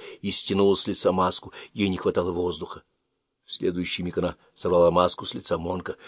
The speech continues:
«Ой!» — крикнул он. «Нос! Не оторви!» Они пронеслись мимо перевернутого вверх килем,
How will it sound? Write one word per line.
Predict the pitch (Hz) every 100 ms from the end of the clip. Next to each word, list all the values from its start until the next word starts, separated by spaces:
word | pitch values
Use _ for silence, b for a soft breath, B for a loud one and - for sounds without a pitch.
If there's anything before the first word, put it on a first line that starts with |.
| B B
«Ой!» — | - 90 85
крикнул | - 143 135 107
он. | 98 82 B B
«Нос! | 185 208 165 - - b -
Не |
оторви!» | 143 139 120 110 95 - _ _ _ _ _ _ _ _
Они | 87 87 90
пронеслись | 98 90 98 - 135 160 147
мимо | 151 147 139
перевернутого | 135 131 135 143 143 139 143
вверх | 131 135 131 -
килем, | - 139 123 113